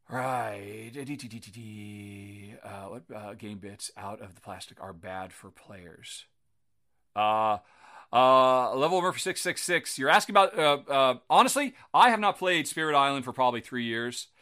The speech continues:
I, honestly, I'm having a hard time parsing the question, but go watch the run-through that Shay just did on the channel today. It'll probably answer your question. Okay, Dragonfly. Uh, ooh, he highlighted this, so we will pay attention. Uh, Dragonfly knows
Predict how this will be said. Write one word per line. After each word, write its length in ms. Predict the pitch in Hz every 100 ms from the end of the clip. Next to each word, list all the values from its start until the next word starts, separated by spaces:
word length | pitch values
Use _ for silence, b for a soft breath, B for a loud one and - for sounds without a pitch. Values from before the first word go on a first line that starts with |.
| b b -
I, 240 | 180 180 - -
honestly, 300 | 170 190 208
I'm 100 | 175
having 160 | 165
a 20 |
hard 140 | 156 170
time 180 | 175 147
parsing 320 | 156 160 151
the 60 |
question, 280 | 139 156 202
but 200 | 160 196 B B
go 120 | 165
watch 300 | 220 254 262
the 100 | -
run-through 600 | 170 175 320 139 131 214 135
that 320 | 127 143 143
Shay 260 | - 240
just 240 | 202 131 -
did 140 | 131
on 80 | 160
the 60 | 156
channel 220 | 180 170
today. 260 | 160 190
It'll 120 | 143 196
probably 340 | 202 208 131
answer 180 | 113 127
your 60 |
question. 300 | 110 92 - - B B B B -
Okay, 180 | 156
Dragonfly. 560 | 135 160 208 - 98 - _ _
Uh, 440 | 113 117 117 113 110
ooh, 80 | 139
he 160 | 110 120
highlighted 480 | 135 160 110 98
this, 280 | 80 - - -
so 300 | 120 87 -
we 100 | 107
will 80 | 104
pay 120 | 131
attention. 280 | 127 139 - - b b b b
Uh, 420 | 120 127 127 127 110
Dragonfly 440 | 113 202 185 202
knows 400 | 180 160 160 -